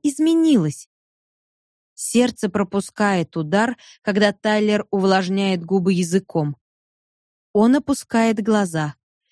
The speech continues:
Я чувствую, как его взгляд обжигает меня, мои губы. С трудом удается противостоять желанию тоже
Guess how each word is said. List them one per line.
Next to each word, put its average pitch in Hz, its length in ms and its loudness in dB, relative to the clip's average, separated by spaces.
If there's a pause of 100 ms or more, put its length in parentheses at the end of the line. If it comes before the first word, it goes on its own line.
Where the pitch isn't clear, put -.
(120)
Я 202 220 2
чувствую, 160 640 -4 (200)
как - 240 -2
его 208 220 2
взгляд 202 440 -2
обжигает 202 720 -2
меня, 160 400 -2 (260)
мои 208 320 2
губы. 180 520 -4 (400)
С - 120 -18
трудом 190 460 2
удается 165 520 -2
противостоять 190 840 0
желанию 208 720 2
тоже 226 460 0